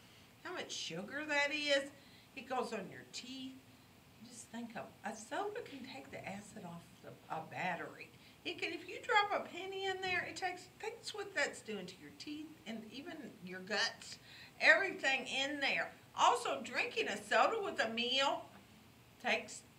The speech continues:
the nutrients out of the food. So, not a good idea. Going by every day and getting a soda and just drinking soda, like I said, it dehydrates you.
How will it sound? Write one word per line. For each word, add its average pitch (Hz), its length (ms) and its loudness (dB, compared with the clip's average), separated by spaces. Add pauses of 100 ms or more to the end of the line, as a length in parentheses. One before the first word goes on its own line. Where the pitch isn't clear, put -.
(100)
the 214 320 6 (420)
nutrients 196 500 -8
out 170 140 0
of - 80 -8
the 175 200 -12
food. 175 140 -6 (540)
So, - 300 -2 (180)
not 196 180 -10
a 262 100 -14
good 269 140 -8
idea. 254 560 -4 (880)
Going 226 240 -4
by 277 320 6
every 233 260 -2
day 294 300 4
and 226 120 -4
getting 240 260 2
a 214 80 -2
soda 247 420 2
and 208 100 -4
just 202 240 -6
drinking 247 480 -6
soda, 202 360 0
like 220 240 -2
I 220 60 0
said, 240 180 -2
it 208 240 -2
dehydrates 180 960 -2
you. 156 160 -8